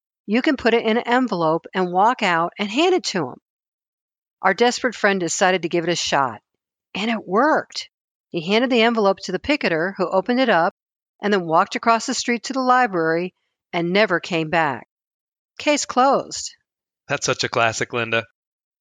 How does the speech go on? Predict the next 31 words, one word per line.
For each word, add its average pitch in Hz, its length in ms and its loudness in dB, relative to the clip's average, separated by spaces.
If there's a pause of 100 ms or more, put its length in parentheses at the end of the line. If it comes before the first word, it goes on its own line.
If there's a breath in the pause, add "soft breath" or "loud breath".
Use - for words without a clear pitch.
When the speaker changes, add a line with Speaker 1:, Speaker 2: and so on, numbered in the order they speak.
Speaker 2:
The 135 60 -2
final 196 320 2
example 156 420 0
I'll 139 100 4
give 131 280 0
is 127 220 -4
an 120 100 -8
agent 135 360 -2
who 120 80 -4
protected 131 500 -2
an 117 120 -4
older 139 340 0
senior 139 360 -2
couple 127 340 -2
in 120 80 -4
their 113 120 -2
eighties 117 320 -2
with 113 140 -6
a 107 60 -2
solution. 113 640 -4 (520)
The 117 100 0
wife 131 320 2
had 139 160 -2
purchased 143 440 -2
a 120 80 -4
six - 340 -2
thousand 143 400 0
dollar 127 300 2
hearing 143 340 -2
aid 139 180 0
set 143 380 0